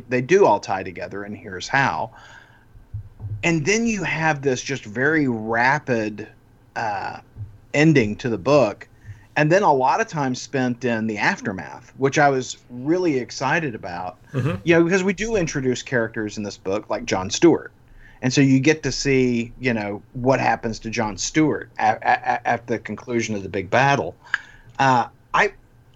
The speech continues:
Speaker 1: I just thought this book was, was so well done, and I, the book is the book. You know, it is its own th-, thing, and it exists outside of the regular D C Universe continuity. But I, I keep going,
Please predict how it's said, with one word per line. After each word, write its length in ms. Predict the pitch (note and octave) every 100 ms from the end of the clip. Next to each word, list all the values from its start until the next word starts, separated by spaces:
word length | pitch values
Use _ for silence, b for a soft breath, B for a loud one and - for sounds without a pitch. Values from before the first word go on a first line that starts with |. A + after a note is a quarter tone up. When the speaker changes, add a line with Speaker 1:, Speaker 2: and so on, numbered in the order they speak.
| _
Speaker 1:
I 160 | E3 B3+
just 200 | D4+ -
thought 160 | A3 F3
this 160 | D#3+
book 280 | C#3 D3+ D3+
was, 240 | C3+ B2
was 160 | C3+ C#3
so 200 | - D3+
well 220 | C#3+ B2+
done, 340 | B2+ D#3+ D#3+ C3
and 200 | D3 C#3+ -
I, 180 | D3+ A#2 - _ B B B B - _ _ E3
the 140 | D#3
book 260 | D#3 G3+ E3+
is 120 | C3
the 80 | B2+
book. 320 | F2 - - - -
You 120 | B2
know, 60 | A2
it 140 | C#3+ C#3+
is 260 | D#3 D3+ B2
its 200 | C#3+ A#2+ -
own 260 | C3 A#2+ A2+
th-, 100 | - - -
thing, 400 | - A2+ D#2 C2+ -
and 100 | B2
it 100 | B2+
exists 560 | B2+ A#2 C3 B2 - -
outside 680 | C3 C3+ C3+ - B2 A2+ G#2+
of 60 | A2
the 60 | A2
regular 300 | G#2+ A2+ G#2
D 160 | F#2+ G#2+
C 180 | - G#2+
Universe 400 | G#2 G#2 G2 -
continuity. 420 | A2+ G2+ C#3 C3+
But 120 | B2 D3+ D#3
I, 40 |
I 40 | D#3
keep 180 | E3 D3+
going, 300 | C#3+ B2+